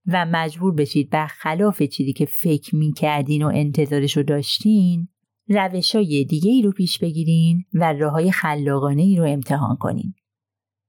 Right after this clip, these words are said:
به هر حال در هر مذاکره ما نه دنبال ضایع کردن طرف مقابل هستیم و نه قصد آموزش دادن یا تربیت کردن اونو داریم. ما فقط می‌خوایم به هدفی که از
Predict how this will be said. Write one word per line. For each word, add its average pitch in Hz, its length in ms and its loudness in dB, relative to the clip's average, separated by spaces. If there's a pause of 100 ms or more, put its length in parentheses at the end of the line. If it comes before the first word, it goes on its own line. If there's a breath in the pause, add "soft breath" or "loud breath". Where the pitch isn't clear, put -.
(240)
به 208 100 0
هر 208 160 2
حال 233 280 4
در 160 220 0
هر 175 220 -2
مذاکره 208 960 2 (220)
ما 214 140 4
نه 226 180 2
دنبال 185 400 2
ضایع 160 380 0
کردن 151 500 0
طرف 180 300 0
مقابل 160 500 2
هستیم 151 680 0 (100)
و 214 140 2
نه 247 180 0
قصد 247 400 0
آموزش 156 760 0
دادن 165 360 2
یا 180 200 4
تربیت 143 580 0
کردن 147 460 0
اونو 131 260 0
داریم. 110 380 -4 (880)
ما 285 180 2
فقط 240 400 0
می‌خوایم 214 320 4
به 202 80 2
هدفی 170 400 0
که 196 140 0
از 160 200 0